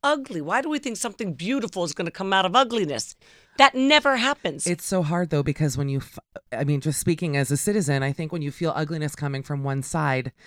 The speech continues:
Speaker 2: it
Speaker 1: But
Speaker 2: takes
Speaker 1: that
Speaker 2: a bigger person. You're a hundred percent right to come back with beauty, but
Speaker 1: Don't combat ugliness with deeper ugliness. It never, never ends up the way you want it to.
Speaker 2: Right.
Speaker 1: I have had people put me down and, and try to break me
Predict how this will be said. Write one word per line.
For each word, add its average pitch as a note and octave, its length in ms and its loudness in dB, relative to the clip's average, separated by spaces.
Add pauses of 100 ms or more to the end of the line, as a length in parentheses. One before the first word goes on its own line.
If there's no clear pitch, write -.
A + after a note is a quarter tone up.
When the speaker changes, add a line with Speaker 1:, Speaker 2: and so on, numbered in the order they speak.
(480)
Speaker 2:
it D#3+ 200 -2
Speaker 1:
But - 120 -8
Speaker 2:
takes G#3 180 2
Speaker 1:
that - 20 2
Speaker 2:
a A3 60 4
bigger F#3 300 -2
person. F3+ 400 -2
You're D#3 100 2
a D3+ 40 2
hundred E3+ 160 0
percent D#3 220 -4
right E3 180 -4
to - 100 -10
come E3 180 -4
back D#3+ 280 -2
with D3 140 -6
beauty, F3+ 320 -4
but D3 160 0
Speaker 1:
Don't A#3+ 260 4
combat G#3+ 600 -2
ugliness G3 540 -2
with G3 160 -10 (120)
deeper G3+ 460 -6
ugliness. G3 540 -2
It - 80 -12
never, A3 540 2
never G#3 500 0
ends G3 200 -2
up G3+ 140 -2
the F#3+ 80 -4
way F3 140 -4
you E3+ 160 -4
want G3+ 340 -4
it - 140 -8
to. D3 340 -2 (180)
Speaker 2:
Right. D3 220 -14 (400)
Speaker 1:
I B3 200 6
have D#4+ 180 0
had F#3+ 240 -4
people G3 260 -8
put - 300 -8
me B3 160 -6
down E3+ 500 -10
and, D3 200 -14 (280)
and D3 260 -8
try A#3 300 -2
to B3 100 0
break D#3+ 340 -6
me C#3+ 280 -10